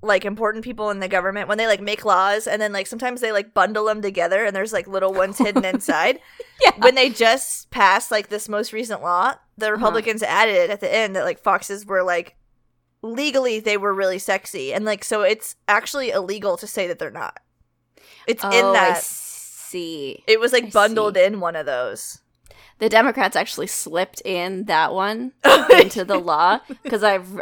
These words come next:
Speaker 2: I, you know, if I know one thing, I think that the Republicans would probably not think foxes are sexy. <laughs>
Speaker 1: I thought they would. I, they, they have a lot of things that they like to keep on the D L, and that's what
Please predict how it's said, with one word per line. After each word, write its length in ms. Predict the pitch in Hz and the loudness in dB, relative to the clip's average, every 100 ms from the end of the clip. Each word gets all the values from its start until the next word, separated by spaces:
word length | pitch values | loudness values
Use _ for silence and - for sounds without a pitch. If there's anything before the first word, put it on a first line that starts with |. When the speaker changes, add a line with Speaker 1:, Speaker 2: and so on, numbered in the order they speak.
| - | 4
Speaker 2:
I, 340 | 202 202 202 | 6 6 2
you 200 | - 214 | 0 2
know, 340 | 214 220 220 - - | 4 4 0 -4 -8
if 100 | 214 | 0
I 80 | 214 | 2
know 140 | 196 | 2
one 200 | 190 233 | 2 0
thing, 280 | 269 196 170 | 2 0 -2
I 180 | - 180 | -2 -2
think 360 | 208 190 185 - | -2 -6 -8 -10
that 120 | - | -10
the 80 | 180 | -8
Republicans 640 | 170 214 170 185 226 214 | -8 -10 -14 -12 -12 -10
would 120 | 170 | -12
probably 460 | - 196 165 165 180 | -6 -4 -2 -4 -8
not 340 | 170 170 156 | -4 -2 -4
think 260 | - 175 - | -6 -8 -4
foxes 440 | - 160 - 165 | -2 -2 -2 -12
are 60 | - | -12
sexy. 380 | - - - - - | -10 -8 -6 -8 -10
<laughs> 120 | - | 0
Speaker 1:
I 140 | 202 247 | 2 4
thought 220 | 554 - | 4 2
they 100 | 285 | 0
would. 420 | 190 185 233 110 | 0 -2 -2 -2
I, 120 | 208 | 0
they, 260 | 262 226 349 480 - | 0 0 2 0 0
they 260 | 220 330 403 427 | -4 -2 -2 -2
have 220 | 381 403 | -2 0
a 80 | 320 | 2
lot 220 | 240 240 | 2 0
of 80 | 226 | -2
things 280 | - 214 214 | -4 -4 -4
that 100 | 196 | -6
they 140 | 196 | -2
like 160 | 190 190 | -2 -2
to 100 | 190 | -8
keep 220 | 220 208 | -10 -4
on 140 | 190 | -4
the 100 | 180 | -4
D 260 | 180 170 170 | -12 -12 -2
L, 320 | 247 294 370 - _ _ _ _ - | 0 0 -2 -10 _ _ _ _ -8
and 120 | 233 | -2
that's 140 | 320 | 0
what 80 | 262 | 2